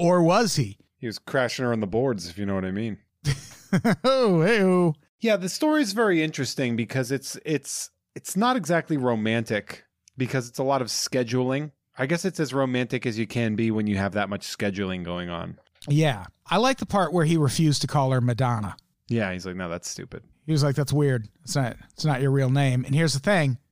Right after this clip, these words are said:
Speaker 1: It is her real <laughs> name.
Speaker 2: What? Is it?
Speaker 1: I'm pretty sure.
Speaker 2: No, I thought it was, uh, another thing that I can't look up right now. But, uh, she's got an, some, some Italian-ass last name. I think it's, uh,
Speaker 1: Madonna Louise Ciccone.
Speaker 2: Oh, Ch-, it, it, okay.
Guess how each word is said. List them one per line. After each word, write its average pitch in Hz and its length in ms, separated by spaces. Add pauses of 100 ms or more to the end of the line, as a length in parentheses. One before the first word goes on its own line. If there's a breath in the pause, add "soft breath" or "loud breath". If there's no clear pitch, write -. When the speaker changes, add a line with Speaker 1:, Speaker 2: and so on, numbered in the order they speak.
(120)
Speaker 1:
It 170 120
is 180 200
her 139 100
real 127 260
<laughs> 120 220
name. 226 120 (260)
Speaker 2:
What? 147 400
Is 151 160
it? 262 160 (360)
Speaker 1:
I'm 156 140
pretty 269 420
sure. 277 480 (200)
Speaker 2:
No, 220 360
I 127 80
thought 160 240
it 165 60
was, 151 300
uh, 147 380
another 143 280
thing 113 200
that 101 100
I 101 80
can't 98 240
look 98 180
up 92 160
right 90 140
now. 87 240 (640 loud breath)
But, 123 120
uh, 120 80
she's 143 240
got 202 160
an, 131 240
some, 160 320
some 165 200
Italian-ass 117 720
last 107 320
name. 90 260
I 90 60
think 120 240
it's, - 240
uh, 98 500
Speaker 1:
Madonna 151 520
Louise 156 560
Ciccone. 151 580 (240)
Speaker 2:
Oh, 107 220
Ch-, - 140
it, 113 120
it, - 20
okay. 107 640